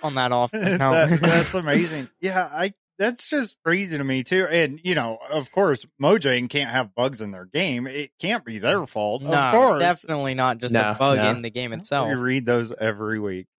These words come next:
Speaker 2: Something
Speaker 3: But as
Speaker 2: they
Speaker 3: a
Speaker 2: fix.
Speaker 3: consumer, like, do you wanna be, like, do you wanna be told that? Like, I, you know, I, I don't. Like, I, I know it's, I, I mean, there's different levels of consumers too. Like,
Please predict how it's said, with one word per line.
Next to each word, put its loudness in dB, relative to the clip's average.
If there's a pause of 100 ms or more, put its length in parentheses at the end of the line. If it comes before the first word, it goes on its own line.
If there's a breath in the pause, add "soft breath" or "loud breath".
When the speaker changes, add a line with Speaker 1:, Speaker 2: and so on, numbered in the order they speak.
(100)
Speaker 2:
Something -6
Speaker 3:
But 6
as 4
Speaker 2:
they 6
Speaker 3:
a 4
Speaker 2:
fix. -4
Speaker 3:
consumer, 4
like, 4
do 0
you 4
wanna 2
be, -12
like, -2
do 0
you 4
wanna 0
be 0
told 0
that? 2
Like, -2
I, 0
you -4
know, 0
I, 0
I 0
don't. -6
Like, -2
I, -4
I 0
know 4
it's, -4 (480)
I, 0
I 0
mean, 2
there's 4
different 2
levels 2
of -2
consumers -2
too. 0
Like, 2